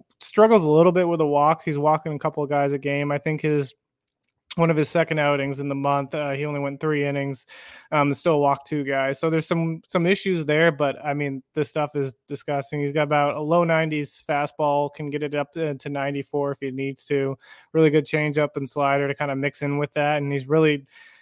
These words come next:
keeping hitters off balance. I mean, I, I'd expect him to go into double A soon, just given his age, uh, um, and experience. So, uh, he's just a guy that is really, really intriguing. And of course, just another arm that the Rays to just <laughs> keep developing in their system. It's just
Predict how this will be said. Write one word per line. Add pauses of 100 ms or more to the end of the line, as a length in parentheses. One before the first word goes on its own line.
(180)
keeping
hitters
off
balance.
I
mean,
I, (260)
I'd
expect
him
to
go
into
double
A
soon,
just
given
his
age,
uh, (260)
um, (480)
and (180)
experience.
So,
uh,
he's
just
a
guy
that
is
really,
really
intriguing.
And
of
course,
just
another
arm
that
the
Rays
to
just
<laughs>
keep
developing
in
their
system.
It's
just